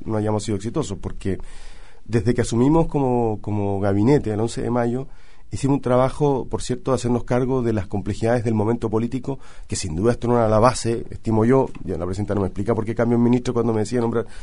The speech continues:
ministro, que provocaron nuestros cambios. Y hubo tres definiciones que fueron esenciales. Primero, la necesidad de intensificar los espacios de diálogo y el clima de, eh, de búsqueda de entendimiento, que no significa retornar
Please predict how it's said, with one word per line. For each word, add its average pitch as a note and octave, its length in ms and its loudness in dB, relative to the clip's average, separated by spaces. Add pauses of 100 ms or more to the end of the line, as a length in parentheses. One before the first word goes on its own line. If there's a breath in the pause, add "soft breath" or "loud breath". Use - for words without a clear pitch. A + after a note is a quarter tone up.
(120 loud breath)
ministro, C#3+ 460 4 (220 loud breath)
que A2 120 -2
provocaron A2+ 400 6
nuestros G2+ 260 -2
cambios. - 360 -10
Y B2 80 -2
hubo C#3+ 160 0
tres E3 160 -2
definiciones D3+ 520 -4
que B2 80 -6
fueron A#2 220 2
esenciales. F#2+ 440 -8
Primero, C#3 420 0 (440 soft breath)
la G#2 140 2
necesidad G#2+ 420 2
de A#2 60 2
intensificar G#2 580 -2
los A#2 120 2
espacios G#2 340 -4
de G2 80 -2
diálogo B2+ 540 0 (320 loud breath)
y A2+ 80 2
el G#2+ 160 0
clima F#3 320 0
de, D3+ 260 -2
eh, G#2+ 540 -2
de G#2+ 80 0
búsqueda C3 320 2
de A#2+ 80 4
entendimiento, G2 580 0
que A#2+ 80 0
no E3+ 80 4
significa F3+ 500 2
retornar E3+ 520 2